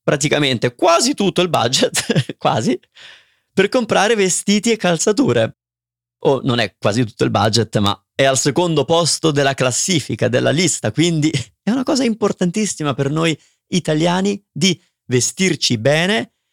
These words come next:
e di avere un aspetto sempre ben presentato. Non posso dire elegante perché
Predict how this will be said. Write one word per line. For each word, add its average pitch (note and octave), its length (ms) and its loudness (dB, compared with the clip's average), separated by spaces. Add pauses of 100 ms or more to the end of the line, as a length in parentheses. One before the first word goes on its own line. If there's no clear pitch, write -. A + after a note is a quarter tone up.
(300)
e D3+ 120 4
di D3+ 80 2
avere D#3+ 260 2
un C#3 140 0
aspetto - 760 -2
sempre C3+ 720 0 (840)
ben D#3 300 0
presentato. B2 720 0
Non C#3 100 0
posso A3+ 300 0
dire F3+ 220 2
elegante E3+ 540 0
perché - 440 -2